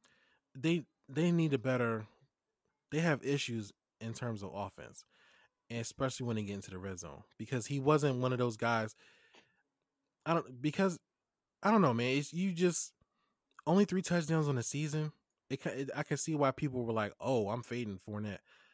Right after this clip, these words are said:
But he's gonna get all of those, he's gonna be the man to get all those carries. Um, I think his production in terms of targets may dip a little bit,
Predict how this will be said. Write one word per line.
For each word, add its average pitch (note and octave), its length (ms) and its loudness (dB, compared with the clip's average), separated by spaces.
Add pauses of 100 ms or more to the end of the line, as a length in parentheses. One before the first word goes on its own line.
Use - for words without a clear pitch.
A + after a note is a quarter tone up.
(300)
But C3+ 140 0 (140)
he's C#3+ 260 -6
gonna D3+ 220 2
get B2 200 -2
all B2+ 280 -2
of C3+ 40 2
those, B2+ 280 -2
he's C3+ 180 -8
gonna D3+ 180 2
be C3 140 -2
the B2+ 80 0
man A#2+ 180 0
to A2+ 60 -4
get A2+ 140 -2
all G#2+ 140 -2
those G#2+ 160 -4
carries. G#2 500 -8 (500)
Um, G#2 480 -8 (640)
I B2+ 100 -2
think D3+ 400 -4 (180)
his D3 260 -4 (100)
production C3 440 0
in A#2 120 -2
terms B2 340 -4
of G#2+ 160 -4
targets B2+ 580 -2 (460)
may B2+ 240 2
dip B2 380 0
a D#3 40 -2
little E3+ 240 2
bit, F3 280 0